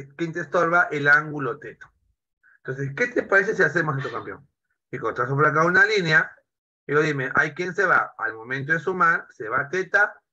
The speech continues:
con teta. Un teta a mi lado izquierdo, muchachos. Otro a mi lado derecho. Ahí está. Por ende, ¿qué me quedaría? Que A más B más C más D,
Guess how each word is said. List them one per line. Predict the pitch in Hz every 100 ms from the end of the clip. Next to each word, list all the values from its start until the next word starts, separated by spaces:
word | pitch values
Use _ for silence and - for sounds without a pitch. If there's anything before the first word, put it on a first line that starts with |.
| _
con | 120 113
teta. | 113 104 - _ _ _ _ _ _ -
Un | 127 139
teta | 139 156 156 151
a | 151
mi | 147
lado | 156 170
izquierdo, | 170 185 175 180
muchachos. | 185 185 180 139 175 175 _ _ _ -
Otro | 147 147 151
a |
mi | 135
lado | 135 147 160
derecho. | 180 214 226 - - -
Ahí | 117 113
está. | - - - _ _ _ _ _ _ _
Por | - 196
ende, | 220 190 175 165
¿qué | 190
me | 190
quedaría? | 190 185 170 139 117 - _ _ _
Que | 135 131
A | 156 170
más | 175 180
B | 165 185
más | 185 196
C | 214 220
más | 233 220
D, | 196 202